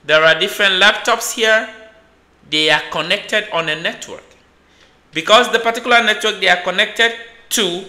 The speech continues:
is a Wi-Fi, you don't have an eye to see.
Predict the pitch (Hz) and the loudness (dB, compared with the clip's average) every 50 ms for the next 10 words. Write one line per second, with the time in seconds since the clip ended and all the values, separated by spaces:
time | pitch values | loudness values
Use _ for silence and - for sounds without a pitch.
0 | - - - _ _ _ _ _ - 170 - 180 160 156 151 156 175 196 214 226 | -18 -20 -20 _ _ _ _ _ -10 -8 -4 -4 -4 -4 -2 0 2 2 2 2
1 | 220 - - 120 117 117 120 123 - - - - - - _ _ _ _ - 139 | 0 -2 0 2 2 2 2 0 -4 -10 -18 -20 -20 -20 _ _ _ _ -10 -6
2 | 147 170 175 180 175 - - 160 151 151 151 147 - - - - - - _ - | -2 -2 -2 -2 -4 -6 -2 0 0 0 0 -2 -8 -16 -18 -20 -20 -20 _ -6
3 | 117 120 120 - - - 147 160 165 175 175 - - - 117 - - - - 113 | -6 -6 -6 -4 -2 0 2 2 2 0 -2 -6 -12 -12 -12 -12 -12 -12 -14 -14
4 | 92 82 - | -16 -16 -18